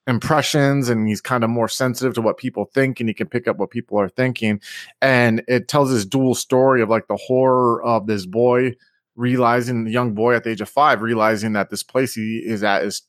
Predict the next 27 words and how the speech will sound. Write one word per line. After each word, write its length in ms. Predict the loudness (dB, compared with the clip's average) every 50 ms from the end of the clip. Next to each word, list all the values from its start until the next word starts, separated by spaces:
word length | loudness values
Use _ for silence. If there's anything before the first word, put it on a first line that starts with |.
| _
is 240 | -2 -2 -2 -2 -4 -8 _ -10
horrible, 720 | -10 -8 -2 2 4 4 4 4 4 4 2 2 0 -2 -10 -20 _ _
but 100 | 0 2
also 320 | 4 4 4 2 0 -2
that 160 | -2 -2 -4 -4
this 140 | -8 -12
place 380 | -12 -6 -2 -2 -2 0 -2 -4
is 120 | -4 -6
ruining 480 | -4 -2 -2 0 0 0 0 0 0 -2
his 160 | -4 -6 -8
father, 580 | -4 -2 2 4 4 4 4 2 -2 -6 -8 -12 _ _ _ _ _
who's 160 | -2 -2 0 0
a 20 |
recovering 460 | -2 -4 0 0 0 0 0 0 0
alcoholic 640 | 0 0 0 -2 -4 -2 0 2 2 2 2 0 -4
and 80 | -6 -8
who's 100 | -10 -8
trying 200 | -6 -4 -4 -4
to 40 | -4
start 300 | -4 -2 0 0 0 2
over 340 | 0 0 0 0 -2 -2 -2
in 120 | -2 -2
life 180 | -2 -2 -2 -4 -6
and 100 | -8 -6
trying 220 | -4 -2 -2 0
to, 80 | 0 2
like, 240 | 2 0 0 -2